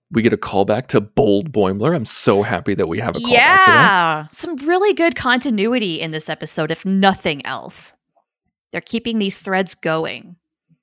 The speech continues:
Speaker 1: <laughs> Bold Boimler is not sustainable.
Speaker 2: <laughs> Yeah. I am wondering when that's gonna go too far.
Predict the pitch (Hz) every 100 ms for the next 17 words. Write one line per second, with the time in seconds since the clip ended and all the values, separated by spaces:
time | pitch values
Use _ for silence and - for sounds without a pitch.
0 | _ _ _ _ _ _ _ _ _ _
1 | _ - - - - - - 359 - -
2 | - - - - - - - - - -
3 | - 302 311 403 622 622 - - - 640
4 | 698 - - - 480 339 - 466 480 381
5 | 320 302 269 233 220 220 190 185 180 175
6 | - 165 151 156 - 156 - 139 113 123